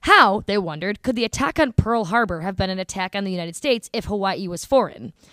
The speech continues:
They wrote to Rand McNally to inquire." Quote, "Although Hawaii belongs to the United States, it's not an integral part of this country," the publisher replied. "It is foreign to our continental shores and therefore cannot logically be shown in the United States proper."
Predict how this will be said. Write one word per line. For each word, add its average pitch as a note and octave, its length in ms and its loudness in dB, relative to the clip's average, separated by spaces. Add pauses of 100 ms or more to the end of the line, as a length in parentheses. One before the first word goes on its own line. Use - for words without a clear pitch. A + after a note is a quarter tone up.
(260)
They C#4+ 100 2
wrote G4+ 220 6
to D#4 100 -2
Rand A#3 240 0
McNally G3+ 400 -2
to A#3 100 -4
inquire." - 480 -4 (880)
Quote, D#4 220 6 (160)
"Although G#4+ 380 6
Hawaii C4+ 320 6
belongs B3+ 500 4
to A#3 80 -4
the G#3 80 0
United D#3+ 260 -6
States, F3+ 360 -6
it's A3+ 160 -6
not C#4+ 120 -2
an C4+ 100 -2
integral E4 380 -2
part - 300 0
of G3+ 100 -4
this G#3 140 -4
country," E3+ 400 -8
the - 140 -8
publisher E3+ 360 -8
replied. F3 460 -6 (460)
"It E4 100 2
is E4+ 160 0
foreign G4 400 4
to - 140 -4
our C#4 80 -4
continental A#3+ 500 -2
shores F#3 460 -2
and G3+ 160 -2
therefore G#3+ 320 -2
cannot B3 280 0
logically C#4 440 0
be C4+ 120 -4
shown G3 460 -2
in G3+ 120 -4
the G3 60 -2
United F#3 260 -6
States E3+ 200 -8
proper." - 480 -2